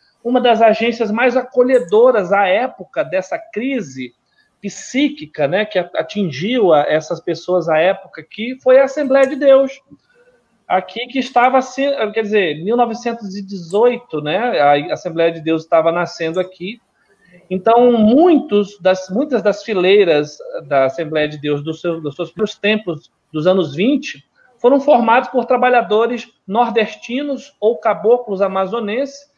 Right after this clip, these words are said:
que tinham uma relação direta com o trabalho na nossa região. Então, aí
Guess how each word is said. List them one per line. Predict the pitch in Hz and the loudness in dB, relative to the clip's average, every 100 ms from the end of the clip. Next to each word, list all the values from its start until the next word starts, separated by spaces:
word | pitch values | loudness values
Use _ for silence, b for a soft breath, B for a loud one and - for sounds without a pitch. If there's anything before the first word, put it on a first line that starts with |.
| _ - | _ -14
que | - | -8
tinham | 262 | -4
uma | 262 | -2
relação | 240 247 247 254 | 2 2 2 -2
direta | 254 254 254 254 | -2 0 -2 -2
com | - 254 | -4 -4
o | |
trabalho | 254 254 202 220 240 208 | -2 -2 0 0 0 -4
na | |
nossa | 175 160 156 | -4 -4 -6
região. | 156 143 131 131 | -8 -6 -6 -6
Então, | 214 247 | -4 -2
aí | 247 | -2